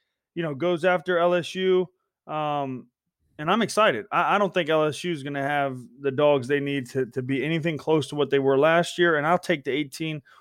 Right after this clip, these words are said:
all day. If you can get eighteen and a half and tease it six or somehow get it past twenty-four, twenty-four and a half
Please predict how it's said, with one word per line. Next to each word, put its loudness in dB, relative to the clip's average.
all 8
day. 4
If -6
you -4
can -6
get 2
eighteen 0
and 0
a -2
half 2
and -8
tease -2
it -2
six 0
or -4
somehow 4
get 2
it 0
past 2
twenty-four, 0
twenty-four -4
and -4
a -6
half -4